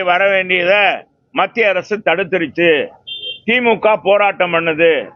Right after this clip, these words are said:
அப்படின்னு இன்னைக்கு நீங்க பத்திரிகையெல்லாம் நீங்க போடுவீங்க தலைப்பு. உண்மையே அது கிடையாது. இது தி மு க நாடகம், மற்றொரு நாடகம் என்பதை நான் முழுமையாக உங்களுக்கு தெரிவித்துக் கொள்கிறேன்.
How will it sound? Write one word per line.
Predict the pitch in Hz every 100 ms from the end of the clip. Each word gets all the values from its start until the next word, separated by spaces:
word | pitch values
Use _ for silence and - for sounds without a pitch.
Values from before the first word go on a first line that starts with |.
| _ _ -
அப்படின்னு | - 180 202 214
இன்னைக்கு | 202 180
நீங்க | 170 160
பத்திரிகையெல்லாம் | 139 165 196 185 170 165 196 180
நீங்க | 170
போடுவீங்க | 135 165 160 143 120 - -
தலைப்பு. | 180 185 160 143 - _ _ _ _ _ _ - -
உண்மையே | 156 233 262 240 262
அது | 226 208
கிடையாது. | 196 202 233 214 165 113 _ _ _ _
இது | 175 202
தி | 220 254
மு | 240
க | 240 233
நாடகம், | 190 208 233 196 147 101
மற்றொரு | 147 190 240 220 185
நாடகம் | 190 214 214 208
என்பதை | 185 196 240
நான் | 220 190
முழுமையாக | 190 226 220 208 214 220
உங்களுக்கு | 190 185 175
தெரிவித்துக் | 185 196 190 151
கொள்கிறேன். | 170 151 123